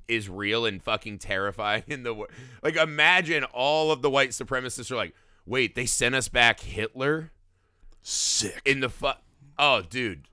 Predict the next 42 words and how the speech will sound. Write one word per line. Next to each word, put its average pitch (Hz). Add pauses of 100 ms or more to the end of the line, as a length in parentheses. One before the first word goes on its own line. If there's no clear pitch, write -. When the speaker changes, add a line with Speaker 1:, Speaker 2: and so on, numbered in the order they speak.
Speaker 1:
That, 151
that 214
was 131
actually 127
chilling, 110
'cause 104
I 123
was 120
like, 113
"Those 180
fucks 185
are 135
back 117
Speaker 2:
Yeah, 123
that's, 107
Speaker 1:
anyways." -
Speaker 2:
that's 123
legit. 98 (420)
There's 110
something 117
very 107
realistic 98
about 85
that. - (100)
I 120
would 165
say 143
that 107
the 104
major, 139 (1300)
that, 135
that 151
implication 107
is 101
far 143
more 107
troubling 101
than 98
the 92
religious 95
implications. - (120)
Like, 113